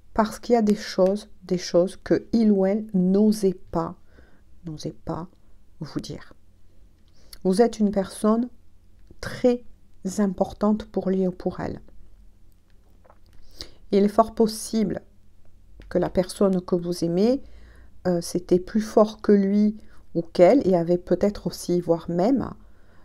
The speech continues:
euh, j'essaie de vraiment peser mes mots, peut-être avait aussi,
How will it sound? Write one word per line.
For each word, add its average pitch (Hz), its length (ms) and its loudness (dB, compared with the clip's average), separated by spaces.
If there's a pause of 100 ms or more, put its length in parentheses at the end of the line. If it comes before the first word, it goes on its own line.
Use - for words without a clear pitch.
(220)
euh, 170 760 -4
j'essaie 214 400 2
de 170 100 4
vraiment 202 340 2
peser 214 320 4
mes 185 160 2
mots, 196 320 2 (680)
peut-être - 600 6 (200)
avait 180 380 -2 (300)
aussi, 240 600 0